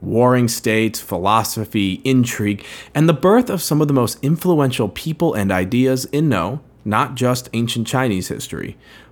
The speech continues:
but in world history. We saw how the Shang, just like the dynasty before them, eventually slipped from their virtuous start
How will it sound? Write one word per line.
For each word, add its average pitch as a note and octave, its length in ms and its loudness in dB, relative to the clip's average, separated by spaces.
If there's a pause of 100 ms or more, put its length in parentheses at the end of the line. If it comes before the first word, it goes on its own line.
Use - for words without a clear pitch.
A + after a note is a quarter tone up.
(180)
but G#2+ 120 2
in A#2+ 200 2
world A#2 320 2
history. - 500 -10 (2500)
We F3+ 100 4
saw C#4+ 320 4
how G3+ 220 4
the D#3+ 120 4
Shang, F#2 500 0
just B2 300 0
like A#2+ 180 2
the B2+ 80 -2
dynasty A2+ 540 2
before C3 420 2
them, F2 260 -2 (320)
eventually G#3+ 500 2
slipped B2+ 480 0
from A#2+ 200 2
their B2 120 4
virtuous A2+ 600 0
start - 440 -2